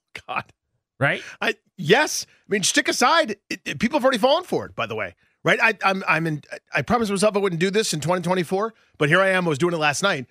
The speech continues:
Speaker 1: The, like, "Hey, they should draft an offensive lineman in the first round and roll with Jacoby Brissett." And it's like, "Oh, my God."
Speaker 2: You were doing that?
Speaker 1: Yeah. You know, I was arguing against people doing that. I'm going, "For thirty years, we've done that plan. Stop doing that.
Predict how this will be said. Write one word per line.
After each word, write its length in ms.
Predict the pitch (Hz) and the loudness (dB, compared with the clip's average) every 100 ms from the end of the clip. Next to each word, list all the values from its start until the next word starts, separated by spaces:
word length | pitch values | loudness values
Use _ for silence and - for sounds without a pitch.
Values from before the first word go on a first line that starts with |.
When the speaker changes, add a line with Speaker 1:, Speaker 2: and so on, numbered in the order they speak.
| _ _ - | _ _ -2
Speaker 1:
The, 260 | 170 175 | 0 2
like, 320 | 160 139 110 - - | 2 -2 -4 -14 2
"Hey, 360 | 233 185 110 - _ _ - | 2 2 -4 -16 _ _ 0
they 160 | 190 | 2
should 320 | 240 214 147 - - | 2 -2 -4 -12 -2
draft 300 | 220 214 196 | 2 4 2
an 60 | 196 | 0
offensive 360 | 185 202 151 | 0 -2 -2
lineman 280 | 170 196 175 | 0 0 -2
in 60 | 139 | -4
the 60 | |
first 260 | 151 135 - | -4 -4 -2
round 200 | 143 139 | -2 -2
and 100 | 127 | 0
roll 120 | 160 | 0
with 100 | 165 | 0
Jacoby 300 | - 160 139 | -2 -2 -2
Brissett." 380 | 120 - 143 95 | -4 -2 -2 -2
And 80 | 123 | -8
it's 140 | 139 147 | -8 -8
like, 180 | 139 - _ - | -8 -12 _ -8
"Oh, 140 | 160 | -4
my 140 | 147 127 | -2 -2
God." 280 | 117 104 - _ _ - | -4 -6 -12 _ _ -14
Speaker 2:
You 220 | - 151 185 | -4 -2 -2
were 100 | 214 | -4
doing 260 | 269 254 | -6 -6
that? 100 | 339 220 | -4 0
Speaker 1:
Yeah. 220 | 320 311 - _ _ _ | 2 0 -10 _ _ _
You 60 | 147 | -2
know, 80 | 139 | 0
I 80 | |
was 100 | 127 127 | 0 0
arguing 260 | 175 143 | 0 -2
against 160 | 120 - | -4 -8
people 200 | 117 107 | -10 -10
doing 160 | 101 98 | -10 -8
that. 200 | 107 160 _ _ - | -10 -10 _ _ -6
I'm 120 | 196 | 0
going, 160 | 196 151 | 0 0
"For 120 | 196 | -2
thirty 300 | - 277 285 | 2 0 2
years, 320 | 277 330 320 | 0 0 0
we've 100 | 156 | -2
done 220 | 147 143 120 | 0 -2 0
that 400 | 160 233 - - | 2 2 -2 -6
plan. 480 | - 247 135 131 - _ | 0 0 0 -4 -8 _
Stop 380 | - 190 220 190 | 0 2 2 2
doing 280 | 254 240 151 | 0 2 0
that. 280 | 107 120 | -2 -2